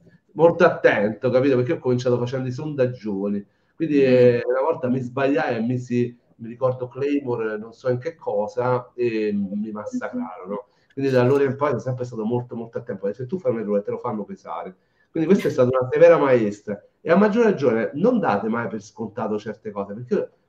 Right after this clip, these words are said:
Speaker 1: molte cose vedo che si danno troppo per scontato. Per esempio i target. I target non sono una cosa che va a sentimento, questo lo ripeterò sempre.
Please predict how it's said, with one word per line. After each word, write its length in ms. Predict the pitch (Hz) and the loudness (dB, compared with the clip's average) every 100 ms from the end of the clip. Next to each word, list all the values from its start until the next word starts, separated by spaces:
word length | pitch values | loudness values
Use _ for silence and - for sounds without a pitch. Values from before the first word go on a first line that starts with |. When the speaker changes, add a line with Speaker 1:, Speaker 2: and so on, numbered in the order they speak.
| - | -10
Speaker 1:
molte 600 | 110 113 160 185 185 123 | -8 -2 0 0 -2 -4
cose 300 | 98 95 107 | -6 -6 -6
vedo 240 | 139 101 | -4 -4
che 120 | 104 | -6
si 160 | 101 135 | -10 -8
danno 220 | 147 120 | -6 -6
troppo 320 | - - - | -4 -6 -6
per 80 | 98 | -16
scontato. 600 | - 104 95 95 87 92 _ - | -14 -14 -8 -8 -8 -10 _ 2
Per 120 | 180 | 4
esempio 300 | 180 135 123 | 4 2 0
i 40 | |
target. 680 | 120 95 95 98 101 - 101 101 | 0 -2 -2 -4 -6 -4 -6 -4
I 100 | 175 | -2
target 800 | 139 131 123 143 - 147 143 - _ _ _ _ - | 0 0 0 -2 -2 -6 -6 -12 _ _ _ _ -14
non 260 | - 170 | -6 -4
sono 200 | 170 214 | 0 0
una 120 | 139 123 | 0 0
cosa 220 | 127 120 | 0 2
che 240 | 120 - 123 | 0 -2 -2
va 180 | 131 | 0
a 60 | 127 | 0
sentimento, 1000 | - 131 127 123 120 120 104 104 - 107 | -2 -2 -2 -2 -2 0 0 -2 -4 -2
questo 280 | 135 143 123 | -2 -2 -4
lo 60 | |
ripeterò 400 | 117 120 120 123 | -2 -2 0 2
sempre. 680 | 123 - 113 101 104 113 107 | 0 -2 -4 -4 -4 -8 -12